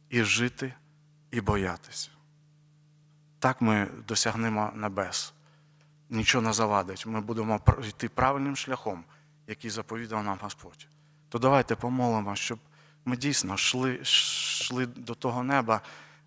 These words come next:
е, не, знаєте, не, не помиляючись, не думаючи, що йдемо, а йти певно. Йдемо певно.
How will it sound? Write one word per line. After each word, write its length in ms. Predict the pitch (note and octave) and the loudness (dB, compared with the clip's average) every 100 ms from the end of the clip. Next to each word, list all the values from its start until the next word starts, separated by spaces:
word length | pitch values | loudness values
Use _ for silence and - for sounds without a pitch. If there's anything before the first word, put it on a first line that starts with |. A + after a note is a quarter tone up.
| - | -8
е, 340 | A2+ G#2+ G#2 G2+ A#2+ - _ _ _ | -4 -2 -4 -6 -10 -20 _ _ _
не, 560 | B2+ A#2 A#2 B2 B2+ B2+ | -20 -16 -12 -6 -4 -4
знаєте, 520 | B2 C#3 C3+ A2+ G#2+ | -4 -2 -2 -2 -6
не, 440 | A2 B2 C3+ C3+ B2+ - - _ _ _ _ _ _ - | -6 -2 0 0 -4 -14 -20 _ _ _ _ _ _ -8
не 140 | A#2+ | -6
помиляючись, 920 | - C3+ C3+ C3 F2+ - - - - - - | -4 -2 0 2 0 -4 -10 -6 -6 -8 -10
не 200 | A#2 C3 | -4 -4
думаючи, 640 | A#2+ F#3 G3+ B2 G#2 G#2+ | -2 0 2 0 -2 -4
що 180 | F#2+ G#2+ | -4 -6
йдемо, 420 | G2+ G#2 G2 F2 - _ _ _ _ _ | -6 -8 -10 -12 -18 _ _ _ _ _
а 140 | - A#2 | -4 -2
йти 260 | A2+ - | -2 -2
певно. 520 | C3 - A2 F2 D#2+ E2 - - | 2 4 4 0 -8 -16 -20 -20
Йдемо 540 | G#2 G#2+ A2+ B2+ A#2+ - - - _ _ - - | -8 0 0 0 -2 -8 -20 -20 _ _ -8 2
певно. 380 | A2+ F#2 F2+ | 2 2 -6